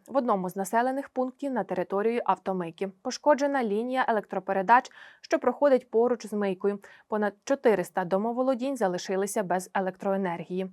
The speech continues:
Ще в одному населеному пункті уламками пошкоджено дитячий майданчик на території приватного домоволодіння. В іншому місці уламки впали на відкритій місцевості поза межами населених пунктів.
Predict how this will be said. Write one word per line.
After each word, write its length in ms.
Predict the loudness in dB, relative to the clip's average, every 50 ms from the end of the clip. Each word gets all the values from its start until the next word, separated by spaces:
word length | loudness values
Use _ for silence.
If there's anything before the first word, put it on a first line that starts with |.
| -12 _ _ _
Ще 240 | -2 2 4 4
в 60 | 4 4
одному 340 | 2 0 0 0 0 0
населеному 640 | -2 -2 -2 0 0 0 0 0 -2 -2 -2 -4 -4
пункті 460 | -4 -4 -4 -4 -4 -8 _ -8 -6
уламками 680 | -2 -2 0 2 2 2 0 0 -2 -4 -4 -4 -4
пошкоджено 580 | -6 -8 -8 -6 -4 -2 -2 -2 -2 -4 -4 -2
дитячий 500 | -2 -2 0 2 0 0 0 -2 -8 -10
майданчик 500 | -10 -4 2 4 4 4 2 0 -6 -6 _ -14 -20 -20 -20 -10 _
на 80 | -4 2
території 580 | 4 6 6 6 4 4 2 2 2 2 0 0
приватного 640 | 0 -2 0 2 2 2 2 0 -2 -4 -4 -2
домоволодіння. 800 | -2 -2 -2 0 -2 -2 -2 -2 -2 -2 -2 -4 -6 -6 -8 -10 -12 -16 -20 -20 -12 _
В 40 | 0
іншому 360 | 0 0 0 0 -2 -2 -2
місці 360 | 0 0 -2 -2 -2 0 2 2
уламки 400 | 4 4 2 2 0 -2 -4 -2
впали 420 | 2 4 6 6 6 4 2 -2 -6 _
на 100 | -6 -4
відкритій 500 | -4 -4 -2 0 0 2 2 0 -2 -4
місцевості 640 | -6 -6 -8 -6 -2 -2 -2 -2 -4 -4 -4 -4 -4
поза 420 | -4 _ -4 -2 -2 0 0 -2
межами 460 | -2 0 -2 -2 0 -2 -2 -2 -2
населених 560 | -4 -4 -4 -4 -4 -4 -4 -4 -6 -8 -10 -8
пунктів. 540 | -6 -6 -6 -6 -8 _ -16 -16 -16 _